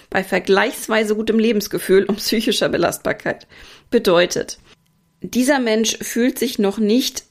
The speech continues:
so stark belastet, beziehungsweise hat ein Bewältigungsmuster entwickelt, dass er sich ein Stück schützen kann, dass er sich ein Stück auch schonen kann.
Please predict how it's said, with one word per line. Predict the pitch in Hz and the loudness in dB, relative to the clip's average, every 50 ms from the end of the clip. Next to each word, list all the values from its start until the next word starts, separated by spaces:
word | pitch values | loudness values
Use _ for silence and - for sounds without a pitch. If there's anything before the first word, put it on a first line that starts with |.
| - - _ _ - - | -20 -20 _ _ -8 -4
so | 180 175 170 214 240 262 294 294 | -2 0 2 2 2 2 2 0
stark | - - - 202 185 170 190 - - - | 0 0 0 0 0 0 -2 -4 -2 -2
belastet, | 190 175 175 175 214 220 - - - 175 165 170 - - - | 0 0 0 0 -2 -4 -6 -6 -4 -4 -4 -4 -4 -10 -10
beziehungsweise | - 170 - - 208 202 - 190 180 175 185 185 - - | -10 -8 -4 -2 -2 -2 -2 -2 -4 -4 -4 -6 -4 -6
hat | 220 - - - - | -6 -6 -6 -6 -2
ein | - 185 196 190 | 0 0 0 0
Bewältigungsmuster | 180 170 175 185 196 226 - 247 202 190 190 185 - - 185 180 - - 165 - | -2 0 0 0 0 0 0 -2 -2 -2 -2 -4 -4 -4 -4 -4 -4 -4 -4 -4
entwickelt, | - 165 165 - - 196 208 - 180 175 196 226 220 - - - - - - - | -2 -4 -4 -2 0 -2 0 0 0 0 0 0 -4 -6 -16 -20 -20 -20 -12 -6
dass | - 185 190 190 | -4 -4 -4 -4
er | - - 165 185 | -4 -4 -4 -2
sich | 180 185 196 196 - - | -2 -2 -2 -2 -4 -6
ein | 165 175 | -6 -6
Stück | - - - 208 220 - | -6 -4 -4 -4 -4 -4
schützen | - - - - 240 240 - - - 262 220 220 | -4 -2 0 0 0 0 0 -2 -2 -2 -2 -2
kann, | - 277 247 214 - 294 | -4 -4 -2 -2 -2 -2
dass | 220 - | -2 -4
er | 196 180 | -6 -6
sich | 185 185 - - | -6 -8 -8 -6
ein | - 175 180 | -6 -6 -6
Stück | - - - 196 - - - | -6 -6 -6 -8 -8 -6 -4
auch | 180 170 - - - | -4 -4 -4 -6 -12
schonen | - - - - - - 190 185 185 190 196 196 202 202 220 233 233 | -10 -8 -6 -6 -4 0 2 4 4 4 4 2 0 0 -2 -4 -6
kann. | - - 277 330 - 254 330 | -6 -4 -2 0 2 2 0